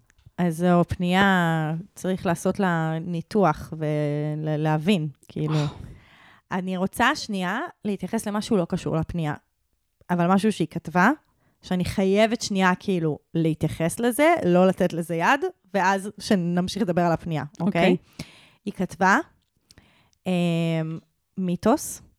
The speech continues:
Speaker 1: "זה לא שהכל היה נוצץ, היינו רבים, וכשהיינו רבים זה היה דרמטי ואמוציונלי."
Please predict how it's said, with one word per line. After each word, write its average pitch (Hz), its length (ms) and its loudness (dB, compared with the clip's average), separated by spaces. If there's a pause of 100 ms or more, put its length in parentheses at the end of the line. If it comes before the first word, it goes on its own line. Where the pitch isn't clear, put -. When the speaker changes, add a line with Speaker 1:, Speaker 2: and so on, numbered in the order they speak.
(1040)
Speaker 1:
"זה 196 220 0
לא 240 180 6
שהכל 220 460 2
היה 190 180 2
נוצץ, 185 520 -4
היינו 202 340 0
רבים, 208 320 -2
וכשהיינו 202 460 -2
רבים 196 260 -2
זה 196 80 0
היה 185 120 4
דרמטי 185 480 -2
ואמוציונלי." 156 840 -6